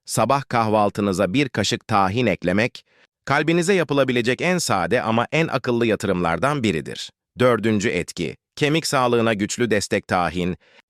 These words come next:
Kalsiyum açısından o kadar zengindir ki,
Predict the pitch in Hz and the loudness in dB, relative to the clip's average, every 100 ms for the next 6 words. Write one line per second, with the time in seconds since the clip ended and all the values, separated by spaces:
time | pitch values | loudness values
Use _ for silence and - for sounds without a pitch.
0 | _ 143 143 139 - 208 190 143 131 - | _ 2 2 2 -2 -2 0 -2 -2 -2
1 | 127 131 139 - 135 117 113 110 90 104 | 0 2 2 0 0 2 2 2 2 2
2 | 98 101 95 165 - 92 | 2 0 0 0 -2 -4